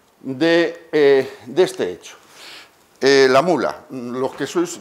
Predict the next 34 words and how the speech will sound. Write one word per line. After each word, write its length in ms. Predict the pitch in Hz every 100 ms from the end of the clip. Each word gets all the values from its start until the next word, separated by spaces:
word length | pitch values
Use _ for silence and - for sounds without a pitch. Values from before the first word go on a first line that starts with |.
| 143
viejos, 360 | 160 165 143 -
que 120 | 113
sois 160 | 139 131
casi 240 | 117 120
todos, 400 | 151 131 117 - - _
vamos, 280 | 82 107 -
viejos, 300 | 117 113 95
mayores, 600 | 90 120 120 73 - - - 78
mayores, 560 | 92 104 87 - - - - - - - -
mayores. 600 | 76 87 98 - - - _ - - - -
Hemos 260 | 127 131 131
estado 220 | 117 117
en 80 | 107
el 100 | 101
pueblo, 300 | 160 131 113
yo 120 | 143
soy 140 | 127
de 120 | 95 101
pueblo, 300 | 147 110 104
como 200 | 104 98
ya 100 | 104
os 100 | 107
he 40 |
dicho 220 | 95 -
muchas 300 | 104 104 113
veces, 340 | 127 127 85 - _ _ _ _ - _ _
y 260 | 110 120 98 143
en 120 | 113
concreto 360 | 117 135 151
en 80 | 156
mi 80 | 139
pueblo 260 | 127 147 131
había 240 | 131 127
mulas. 380 | 110 101 78